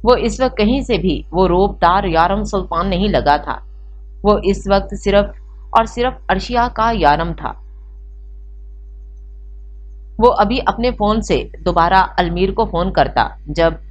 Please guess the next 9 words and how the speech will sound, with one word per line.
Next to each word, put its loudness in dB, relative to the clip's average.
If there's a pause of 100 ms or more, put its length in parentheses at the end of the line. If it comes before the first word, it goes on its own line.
(280)
अचानक 2
उसके -2
फोन -2
पर 2 (300)
एक 0 (140)
लिंक 0
शो 2
होने 0
लगा। 0